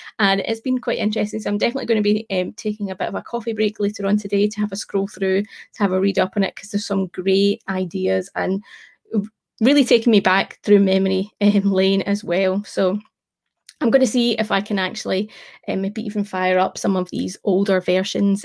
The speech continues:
Um, one of the ones that a few people have mentioned is Hiron Boot Disk, which often saved my bacon <laughs> a few times,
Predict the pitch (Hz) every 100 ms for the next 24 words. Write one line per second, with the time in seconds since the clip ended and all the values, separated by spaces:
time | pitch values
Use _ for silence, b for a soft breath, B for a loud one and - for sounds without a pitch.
0 | - 196 180 - 226 254 247 233 226 214
1 | - 208 220 214 214 202 190 185 196 196
2 | 190 - - 202 208 202 202 220 226 -
3 | 226 277 - - B B B B - -
4 | - 240 240 262 226 - 220 214 208 190
5 | 190 196 208 240 254 - 208 - 269 -
6 | 220 226 220 240